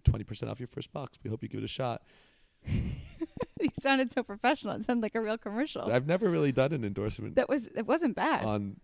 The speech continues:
Speaker 1: on any form of
Speaker 2: It
Speaker 1: media before, so.
Speaker 2: Well, you seemed like a natural. You just forced it into my podcast. <laughs>
Speaker 1: Well, you've gotten a box, haven't you?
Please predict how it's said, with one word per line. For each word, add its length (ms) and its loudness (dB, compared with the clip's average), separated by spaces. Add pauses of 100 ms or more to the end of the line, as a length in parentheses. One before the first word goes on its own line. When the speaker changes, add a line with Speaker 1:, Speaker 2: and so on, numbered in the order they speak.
Speaker 1:
on 220 -4
any 160 -4
form 260 -6
of 120 -6
Speaker 2:
It 40 -18
Speaker 1:
media 320 -2
before, 380 -8
so. 160 -8
Speaker 2:
Well, 100 4
you 80 0
seemed 240 2
like 140 0
a 40 -4
natural. 460 -2 (560)
You 80 -2
just 180 0
forced 320 6
it 80 2
into 220 2
my 140 0
podcast. 1040 2
<laughs> 40 -16 (800)
Speaker 1:
Well, 140 4
you've 200 0
gotten 200 -6
a 60 6
box, 320 0
haven't 280 -2
you? 140 -6